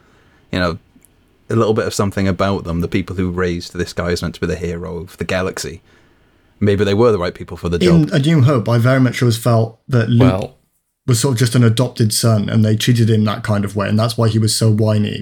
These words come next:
Speaker 2: But after seeing this, I can see, you know, there is that familial bond between them. I apologise, Sam. You jump in, brother.
Speaker 3: Well, look, th-,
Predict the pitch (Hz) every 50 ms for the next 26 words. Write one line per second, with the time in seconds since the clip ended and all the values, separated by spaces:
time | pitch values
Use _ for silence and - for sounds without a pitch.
0 | 110 - 113 - - _ _ _ _ _ _ _ _ - 143 139 - - 120 -
1 | - 131 123 120 117 120 117 113 - 107 107 - 107 101 - 104 104 107 107 107
2 | 101 98 110 107 107 104 101 101 - 107 107 - - _ - - 120 113 113 110
3 | 110 110 104 101 98 110 107 107 101 98 - - 104 101 98 104 - _ _ _
4 | - - 113 - - 127 110 104 95 95 85 90 95 - - 92 95 101 110 135
5 | 139 - 131 120 110 104 - 101 95 95 92 98 92 95 - 117 - _ _ _
6 | _ _ _ _ _ _ _ _ _ _ _ _ _ _ _ - 123 117 104 90
7 | 87 - - - - _ _ _ _ _ _ _ _ _ _ - 131 -